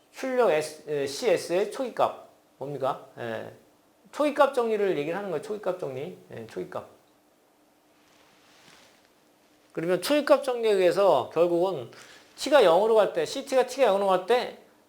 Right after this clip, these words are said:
에, S는 어떻게 돼요? S는 무한대로 가죠. 예.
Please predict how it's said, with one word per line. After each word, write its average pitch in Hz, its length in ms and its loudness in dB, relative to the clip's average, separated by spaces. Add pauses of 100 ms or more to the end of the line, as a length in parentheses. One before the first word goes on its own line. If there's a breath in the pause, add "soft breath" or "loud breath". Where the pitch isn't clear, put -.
(140)
에, 127 560 0
S는 196 320 2
어떻게 165 320 0
돼요? 175 180 0
S는 190 640 0
무한대로 202 380 2
가죠. 170 240 0 (100)
예. 120 340 -8